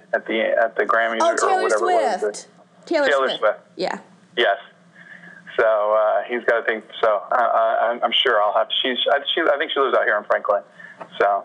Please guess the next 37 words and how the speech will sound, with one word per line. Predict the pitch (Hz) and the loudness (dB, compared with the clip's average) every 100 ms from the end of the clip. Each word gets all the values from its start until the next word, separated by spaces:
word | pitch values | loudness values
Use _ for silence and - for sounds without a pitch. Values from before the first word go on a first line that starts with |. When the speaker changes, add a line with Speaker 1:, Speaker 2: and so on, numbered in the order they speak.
| - | -2
Speaker 1:
I | 117 | -2
think | 113 | 0
we'll | 110 | 0
have | 98 - | 0 -2
to | - | -6
contact | - 104 - 98 - | -2 0 2 0 0
her. | 98 - - - | -2 -2 -10 -4
I, | 143 165 160 170 | 0 0 0 0
I, | |
you | 160 | 2
know, | 160 | 2
I | 151 151 156 | 2 2 0
have | 143 - | 0 -2
so | 160 | -2
many | 165 - | -2 -2
family | 151 151 | 0 0
members | 135 123 120 131 | -2 0 0 0
who | 127 | 2
are | |
already | 123 131 127 | 2 2 2
writing | 120 120 120 | 0 0 -4
music | 120 113 104 - | -6 -4 -4 -2
for | 104 | -2
me, | 104 104 - - - - | -2 -10 -18 -20 -6 0
and | 120 | 2
I | 120 | 2
have, | 123 123 117 | 2 2 2
um, | 120 120 113 113 120 | 2 2 2 0 -2
you | 127 | 0
know, | 117 | 0
a | |
good | 113 127 | 2 0
half | 127 123 127 | 0 -2 0
a | |
dozen, | 123 120 123 120 120 | 0 0 -4 -4 0
uh, | 120 113 107 | 2 2 0
voice | 107 120 | -2 -2